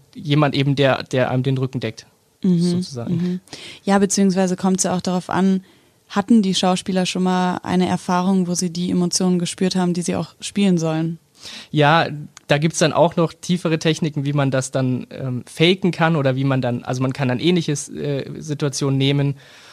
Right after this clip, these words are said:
Speaker 1: ähm, oder andere oder man kann sich dann auch Sachen ausdenken.
Speaker 2: Mhm.
Speaker 1: Ähm, genau, aber ja, es, es wird dann natürlich schwierig, wenn man einen Kriegsfilm dreht und Schauspieler hat, die hoffentlich noch nicht, <laughs> noch nie
Speaker 2: Ja.
Speaker 1: im Krieg waren, dann wird das, ähm,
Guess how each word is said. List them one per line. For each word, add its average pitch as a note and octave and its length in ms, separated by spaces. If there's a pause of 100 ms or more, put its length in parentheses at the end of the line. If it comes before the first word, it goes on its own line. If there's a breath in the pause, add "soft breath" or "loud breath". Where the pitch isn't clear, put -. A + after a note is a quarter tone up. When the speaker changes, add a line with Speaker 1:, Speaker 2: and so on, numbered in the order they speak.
(320 loud breath)
Speaker 1:
ähm, B2+ 300
oder C3 240
andere D3+ 520
oder C3 240
man B2 240
kann C#3 200
sich C3 120
dann C3 140
auch A#2+ 120
Sachen C3 380
ausdenken. D#3 760 (140)
Speaker 2:
Mhm. F3 260
Speaker 1:
Ähm, B2+ 280
genau, A2+ 340
aber B2 320 (140)
ja, C3+ 300
es, - 180
es C#3+ 160
wird D#3+ 180
dann D#3+ 60
natürlich D3+ 360
schwierig, C#3+ 380
wenn C3 80
man C3 120
einen C3+ 100
Kriegsfilm D3+ 440
dreht C3+ 260
und C3 200 (500 loud breath)
Schauspieler C#3+ 420
hat, C3+ 180
die B2+ 240
hoffentlich D#3 560
noch D3 140
nicht, D#3+ 340
<laughs> E3+ 120
noch D3+ 140
nie - 120
Speaker 2:
Ja. - 120
Speaker 1:
im D3 60
Krieg - 280
waren, C#3 200
dann C3+ 180
wird C#3 160
das, - 280
ähm, B2+ 320